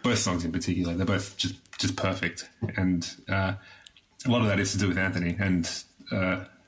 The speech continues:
you know, but it just so happens that he has three of the best musicians in the,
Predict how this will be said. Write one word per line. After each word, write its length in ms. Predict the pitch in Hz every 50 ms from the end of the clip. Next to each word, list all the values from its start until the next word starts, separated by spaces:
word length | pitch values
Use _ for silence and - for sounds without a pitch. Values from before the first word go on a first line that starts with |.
| _ _ _ _ _ _ _ - - - - -
you 200 | - - - - - -
know, 260 | 87 82 85 - - - - - _ _ _ _ _ _ -
but 140 | 101 95 92
it 60 | 90
just 180 | 92 101 101
so 80 | - 95
happens 300 | 92 92 90 95 92 90
that 80 | 90 90
he 80 | 90
has 460 | 87 87 85 85 85 - - - - - _ _ _ _ _ _ - - -
three 280 | - - 98 90 87
of 60 | 85 90
the 60 | 85
best 240 | 85 92 87 - -
musicians 540 | 95 87 - 90 - - 95 87 - - -
in 160 | - 98 90
the, 140 | 90 90